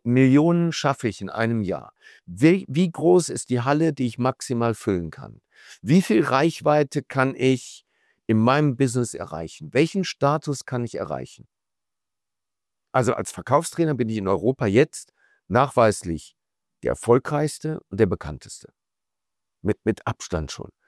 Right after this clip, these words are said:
Also ist die nächste Stufe ja auf Englisch, international. Die nächste Stufe ist international. Und gucken, wie weit geht das? Und da sind wir jetzt gerade im Hintergrund dran, das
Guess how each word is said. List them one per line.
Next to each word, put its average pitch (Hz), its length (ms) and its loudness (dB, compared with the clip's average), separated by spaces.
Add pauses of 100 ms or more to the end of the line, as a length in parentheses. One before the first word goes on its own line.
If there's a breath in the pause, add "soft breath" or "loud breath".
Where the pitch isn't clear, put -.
(460)
Also 120 220 2
ist 104 160 -8
die 104 80 -2
nächste 127 360 2
Stufe 92 360 -4
ja 110 360 4 (2500)
auf - 100 -4
Englisch, - 460 2 (540)
international. 95 760 -4 (640)
Die 71 60 -10
nächste 123 300 0
Stufe 127 340 0
ist 104 100 -2
international. 80 680 -6 (240 loud breath)
Und 87 160 -8
gucken, 143 380 0
wie 101 180 -2
weit 107 240 0
geht 104 220 -2
das? - 280 -12 (580)
Und 90 160 -2
da 113 120 4
sind 120 200 2
wir 127 80 8
jetzt 110 160 2
gerade 107 200 2
im 101 60 0
Hintergrund 104 520 0
dran, 98 180 0
das - 240 -4